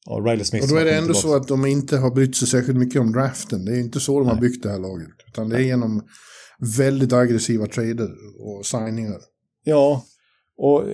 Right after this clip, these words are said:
Speaker 1: så de har liksom lyckats förnya sig hela tiden, för de är fortfarande lika mycket contender. Alltså, nu är de ju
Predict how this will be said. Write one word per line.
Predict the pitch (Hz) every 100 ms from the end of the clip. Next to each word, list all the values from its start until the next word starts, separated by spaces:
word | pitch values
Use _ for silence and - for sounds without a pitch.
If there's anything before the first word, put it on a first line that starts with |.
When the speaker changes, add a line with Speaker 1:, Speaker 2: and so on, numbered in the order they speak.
| - 131
Speaker 1:
så | 147
de | 139
har | 147
liksom | 151 147 139
lyckats | 131 135
förnya | - 139 170 196
sig | 147
hela | 131 123
tiden, | 151 110
för |
de | 113 143
är |
fortfarande | 170 160 185 190
lika | 165 139 139
mycket | 123 123
contender. | 120 113 104 101 101 -
Alltså, | 127
nu | 127 143 160
är |
de | 139
ju | 135